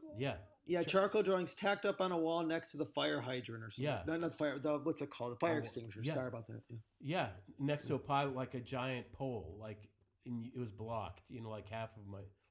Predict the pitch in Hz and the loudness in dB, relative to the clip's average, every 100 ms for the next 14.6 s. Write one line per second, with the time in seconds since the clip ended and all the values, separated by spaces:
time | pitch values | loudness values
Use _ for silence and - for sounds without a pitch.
0 | 113 - 117 127 131 - _ _ - _ | -14 -8 -4 -4 -6 -10 _ _ -20 _
1 | _ 143 123 151 170 139 127 - - 120 | _ -4 0 0 0 0 -2 -6 -14 -10
2 | 127 127 135 135 131 123 135 123 - - | -6 -6 -4 -2 0 -2 -2 -4 -4 -2
3 | 127 131 127 104 101 104 104 101 110 131 | 0 -2 -4 -8 -6 -6 -4 -4 -4 -2
4 | 143 139 110 113 135 117 107 120 110 110 | -4 -6 -6 -4 -4 -4 -4 -4 -4 -6
5 | 127 113 101 98 113 120 98 - - _ | -4 -4 -4 -4 -6 -6 -10 -14 -20 _
6 | - 123 135 123 113 98 104 104 101 98 | -10 -4 -2 -2 -4 -6 -8 -8 -14 -12
7 | 98 104 104 95 92 82 _ _ _ _ | -10 -8 -8 -10 -10 -12 _ _ _ _
8 | _ _ _ _ 101 101 - 101 98 87 | _ _ _ _ -16 -14 -12 -12 -8 -8
9 | 87 98 110 110 - _ - 101 95 107 | -8 -8 -10 -10 -16 _ -6 -4 -4 -6
10 | 101 170 151 - 120 - 104 101 101 - | -2 2 2 0 -8 -8 -6 -6 -6 -8
11 | 101 92 90 95 95 107 104 - _ - | -10 -10 -12 -10 -8 -8 -12 -18 _ -20
12 | _ _ - 123 139 123 131 151 156 139 | _ _ -10 -4 -2 0 -2 -2 -2 -4
13 | 107 117 123 127 104 98 104 110 104 98 | -2 -4 -2 -4 -6 -6 -4 -4 -6 -10
14 | 87 90 104 87 80 85 | -10 -10 -10 -10 -12 -14